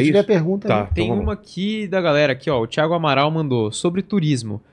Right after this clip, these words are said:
Speaker 2: Hum.
Speaker 3: Qual o investimento no desenvolvimento de línguas? Pouquíssimas pessoas aqui no
Speaker 2: Aham.
Speaker 3: Brasil falam inglês.
Speaker 1: Ah, tem isso também, né?
Speaker 2: Esse é um desafio, esse é um desafio gigante. A gente tem trabalhado com isso, é, Thiago,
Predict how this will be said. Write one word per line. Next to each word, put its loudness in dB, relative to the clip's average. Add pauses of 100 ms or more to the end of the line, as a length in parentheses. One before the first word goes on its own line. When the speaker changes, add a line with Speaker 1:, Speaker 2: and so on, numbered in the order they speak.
Speaker 2:
Hum. -8
Speaker 3:
Qual 4
o 0
investimento -2
no -6
desenvolvimento -2
de -2
línguas? -4
Pouquíssimas -4
pessoas 0
aqui -8
no -4
Speaker 2:
Aham. 0
Speaker 3:
Brasil 2
falam -2
inglês. -2
Speaker 1:
Ah, 0
tem -2
isso -8
também, -2
né? -4
Speaker 2:
Esse 4
é 4
um 4
desafio, 6
esse 0
é 2
um 4
desafio 4
gigante. 0 (360)
A -2
gente 2
tem -2
trabalhado 6
com 0
isso, 2
é, -2
Thiago, -2